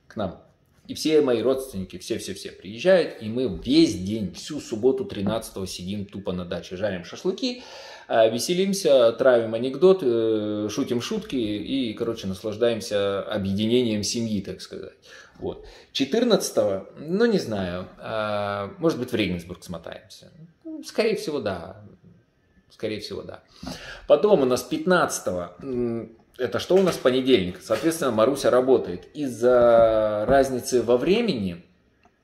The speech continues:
из-за разницы во времени Маша будет работать с пяти вечера и до Победного. Ну, до Победного это до двенадцати.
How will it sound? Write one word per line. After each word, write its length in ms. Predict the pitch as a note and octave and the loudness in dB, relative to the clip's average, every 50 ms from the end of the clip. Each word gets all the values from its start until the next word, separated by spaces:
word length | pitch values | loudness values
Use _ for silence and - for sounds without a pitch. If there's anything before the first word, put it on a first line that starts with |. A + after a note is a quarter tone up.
| _ - - - _ - | _ -20 -20 -20 _ -4
из-за 320 | B2 A#2+ G#2+ G2+ G#2+ G#2+ | -4 0 2 4 6 6
разницы 520 | A2 A#2 A2+ G2 G2 G2 F#2+ F#2 - G2+ | 8 6 6 4 2 -2 -4 -4 -6 -6
во 120 | F#2 F#2 G2 | -6 -4 -4
времени 640 | F#2+ G#2+ A2 G#2+ G2 F#2 F2+ F2 F2 F2 E2+ F2 - - - - - - _ | -4 -2 -2 0 0 -2 -2 -4 -6 -8 -10 -12 -16 -20 -20 -20 -20 -16 _
Маша 340 | - G#2 C3 D3 C#3+ - C#3 | 2 4 4 4 4 2 2
будет 220 | B2 B2+ B2+ B2 - | 4 6 4 6 6
работать 460 | A#2+ A#2 A#2+ B2+ B2 - - G2 - | 4 4 6 6 6 6 4 -2 -4
с 40 | - | -6
пяти 320 | - B2+ C#3+ - B2+ A#2+ | -6 -6 -4 -4 -2 -2
вечера 400 | A2+ C3+ D#3 D#3 D#3 - A2 G#2+ | 0 0 0 0 2 2 2 2
и 80 | G#2 G2+ | 2 2
до 100 | A2 - | 2 4
Победного. 480 | A#2+ A2+ G2+ G#2+ G#2 F#2 F2+ F#2 G#2+ | 2 2 4 4 2 2 2 -2 -2
Ну, 120 | C3 D#3+ E3+ | -2 0 2
до 100 | D3+ B2 | 2 2
Победного 540 | - A2 G2 G#2+ C3+ D3 B2 A2+ G#2 G2+ | 2 0 0 0 0 0 -2 -2 -4 -2
это 240 | G2+ G2+ G2+ - G#2 | -4 -4 -2 -4 -4
до 480 | F#2 F2+ F#2+ G#2 G#2 G2+ G2+ G2+ G2 F#2 | -4 -2 0 0 2 2 0 -2 -2 -4
двенадцати. 920 | F2+ F2+ F#2 A2 A2+ A2+ G#2+ F#2 E2+ - - - - - - - - - | -6 -6 -4 -2 -2 0 -2 -2 -4 -6 -10 -16 -18 -18 -20 -20 -20 -20